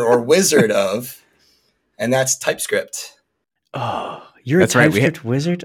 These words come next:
Speaker 3: we have
Speaker 2: Oh
Speaker 3: a whole
Speaker 2: my
Speaker 3: bunch
Speaker 2: gosh.
Speaker 3: of emojis. We have a whole bunch of Slack emojis that are, like, Scott TypeScript emojis.
Speaker 2: I actually
Speaker 3: And
Speaker 2: didn't
Speaker 3: it
Speaker 2: know that. Uh,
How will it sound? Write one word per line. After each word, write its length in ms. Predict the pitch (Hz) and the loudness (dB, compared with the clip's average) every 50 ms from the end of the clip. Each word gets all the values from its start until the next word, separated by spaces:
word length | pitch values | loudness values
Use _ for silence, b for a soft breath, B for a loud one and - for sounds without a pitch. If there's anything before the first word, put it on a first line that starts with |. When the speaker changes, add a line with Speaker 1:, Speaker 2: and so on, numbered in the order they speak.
| - | -12
Speaker 3:
we 200 | - - 110 131 135 | -6 0 2 4 6
have 120 | 139 139 | 6 6
Speaker 2:
Oh 40 | 143 | 4
Speaker 3:
a 40 | 127 | 4
whole 220 | - 131 131 143 | 4 4 4 4
Speaker 2:
my 40 | 139 | 4
Speaker 3:
bunch 180 | 151 151 143 - | 4 2 2 2
Speaker 2:
gosh. 100 | - 127 | 2 2
Speaker 3:
of 60 | 123 120 | 4 4
emojis. 600 | 110 113 123 135 139 123 120 101 92 92 95 92 | 6 6 6 6 4 4 4 4 4 2 2 0
We 80 | - 113 | 0 0
have 100 | 107 98 | 2 2
a 20 | 127 | 2
whole 80 | 123 | 2
bunch 220 | 120 127 131 123 - | 2 2 0 0 -2
of 80 | 113 | -6
Slack 380 | - - - 117 110 107 110 - | -6 -4 0 2 2 2 0 0
emojis 420 | - 95 90 87 80 80 82 78 | -4 -4 -4 -4 -6 -6 -10 -8
that 160 | 87 87 82 82 | -8 -6 -6 -6
are, 120 | 80 82 | -6 -8
like, 360 | 80 80 78 78 - - - _ | -8 -8 -8 -8 -10 -12 -18 _
Scott 440 | - - - - 95 85 78 - - | -18 -10 -4 -2 0 0 0 -2 -6
TypeScript 540 | - - 82 78 - - 92 - - - - | -8 -8 -8 -8 -8 -10 -12 -12 -10 -12 -14
emojis. 500 | - 64 - - - - - - - _ _ _ _ _ _ _ _ _ _ _ _ _ _ _ _ _ _ _ _ _ _ _ _ _ _ _ _ - | -14 -14 -14 -14 -16 -18 -20 -20 -20 _ _ _ _ _ _ _ _ _ _ _ _ _ _ _ _ _ _ _ _ _ _ _ _ _ _ _ _ 0
Speaker 2:
I 100 | 139 226 | 2 4
actually 160 | 254 - - | 4 4 4
Speaker 3:
And 60 | - 160 | 6 6
Speaker 2:
didn't 100 | 147 123 | 4 4
Speaker 3:
it 20 | 117 | 4
Speaker 2:
know 160 | 135 143 131 | 4 4 4
that. 260 | 110 101 95 104 - | 4 0 -2 -4 -4
Uh, 140 | - 131 127 | -2 -4 -4